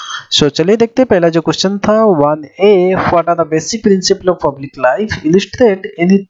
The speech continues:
three of these with suitable examples। So ये जो था वन फिफ्टी वर-, अ, वर्ड्स में था and ten marks का था। So पहले जो जानना चाहिए what are the basic principle of public life, Basic principle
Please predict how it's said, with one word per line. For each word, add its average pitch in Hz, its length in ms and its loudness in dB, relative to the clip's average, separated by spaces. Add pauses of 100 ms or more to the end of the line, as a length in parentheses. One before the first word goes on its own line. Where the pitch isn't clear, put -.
(100)
three 247 300 2 (1300)
of 190 240 2 (460)
these 185 240 2
with 160 220 2
suitable 147 440 0
examples। 117 540 -4 (100)
So 131 140 0
ये 139 220 4
जो 156 180 0
था 180 260 -2
वन 170 240 -2
फिफ्टी 175 280 -2
वर-, 170 320 2 (160)
अ, - 60 0
वर्ड्स 165 420 0
में 196 80 2
था 226 140 -2
and 156 420 -4
ten 139 160 2
marks 131 280 -4
का 131 120 -6
था। - 220 -12 (1040)
So 143 140 0
पहले 143 280 0
जो 170 140 0
जानना 165 280 0
चाहिए 180 260 0
what 156 220 0
are 156 120 2
the 151 200 -2
basic 139 340 -6 (100)
principle 170 540 2
of 170 100 2 (100)
public 131 360 -6
life, 117 240 -4 (460)
Basic 143 380 0
principle 165 440 0